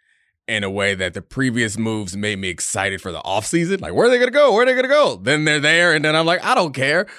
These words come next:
But now I'm like, "Oh, I wanna see what Brogdon looked like on the Celtics." You know, I wanna see what Joe Ingles got, Ingles, excuse me,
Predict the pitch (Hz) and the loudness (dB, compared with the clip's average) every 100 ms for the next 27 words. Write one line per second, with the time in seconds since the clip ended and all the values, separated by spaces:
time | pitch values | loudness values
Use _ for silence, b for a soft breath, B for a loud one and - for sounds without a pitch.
0 | B - 120 135 214 247 127 127 87 190 | B -8 -4 0 0 0 0 -2 -4 -4
1 | 92 95 180 143 - 208 269 151 107 117 | -2 -2 -4 -6 -6 -6 -4 -4 -2 -2
2 | 110 107 104 101 - 95 98 95 92 85 | -2 -4 -6 -6 -6 -6 -6 -8 -10 -10
3 | 101 87 82 69 - - 85 104 135 190 | -8 -8 -10 -18 -20 -16 -10 -6 -4 -2
4 | 180 - 240 269 B B 143 113 127 120 | -4 -4 -2 -2 B B -2 0 0 0
5 | 113 135 113 107 107 107 107 104 - B | -2 -4 -4 -4 -4 -2 -2 -4 -10 B
6 | B - _ - 135 123 117 127 120 110 | B -20 _ -10 -4 -2 -2 0 0 -2
7 | 113 98 135 113 104 101 120 | -8 -4 -4 -2 -6 -6 -6